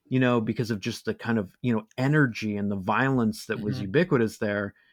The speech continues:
Speaker 1: it is also something that kind of radicalized you and prepared you for the climate struggle.
Speaker 2: Yeah.
Speaker 1: Um,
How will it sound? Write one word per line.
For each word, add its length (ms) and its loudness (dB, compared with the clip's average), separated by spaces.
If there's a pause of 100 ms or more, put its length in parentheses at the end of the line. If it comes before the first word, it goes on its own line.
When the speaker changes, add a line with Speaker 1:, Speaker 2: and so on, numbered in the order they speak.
(240)
Speaker 1:
it 120 6
is 140 4
also 320 0
something 420 0
that 140 -2
kind 180 -2
of 100 -2
radicalized 840 0
you 160 2
and 120 -2
prepared 640 2
you 140 0
for 160 -2
the 100 0
climate 480 -2
struggle. 720 -2 (500)
Speaker 2:
Yeah. 320 2
Speaker 1:
Um, 320 2